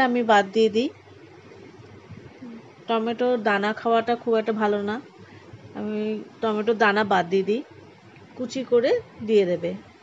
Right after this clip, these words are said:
তারপর একটু নুন দিয়ে দেবে যাতে টমেটোটা নরম হয়ে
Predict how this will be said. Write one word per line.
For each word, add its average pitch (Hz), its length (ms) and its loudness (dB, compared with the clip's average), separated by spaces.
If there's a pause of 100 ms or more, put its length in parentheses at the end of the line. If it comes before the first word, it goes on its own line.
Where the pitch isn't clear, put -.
(340)
তারপর 240 300 2
একটু 302 100 -2 (100)
নুন 285 160 0 (120)
দিয়ে 277 140 4
দেবে 233 220 4 (120)
যাতে 220 260 6 (340)
টমেটোটা 240 520 0 (680)
নরম 254 340 4
হয়ে 180 160 2